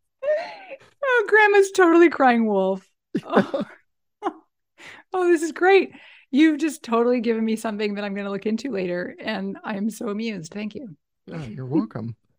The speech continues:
Speaker 2: The other thing that I, like, latched onto in there, and I think that's because it is, like, permanently part of my,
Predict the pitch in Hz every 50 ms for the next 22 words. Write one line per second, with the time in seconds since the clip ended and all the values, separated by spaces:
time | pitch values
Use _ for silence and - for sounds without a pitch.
0 | _ _ _ _ _ _ - 151 156 202 226 226 196 147 - 123 110 113 113 110
1 | 98 107 104 107 104 101 - - 101 98 104 107 117 117 - - - 104 104 107
2 | 107 113 - 131 120 120 123 131 135 135 127 110 107 104 - 123 110 101 113 110
3 | 110 _ - - 104 - - 107 101 92 - - 117 107 98 104 101 98 - -
4 | _ _ _ _ _ - - 120 113 104 - _ - - 131 123 123 127 123 -
5 | - 120 117 107 - 131 117 104 - - - 110 98 - - 104 104 101 101 101
6 | 101 101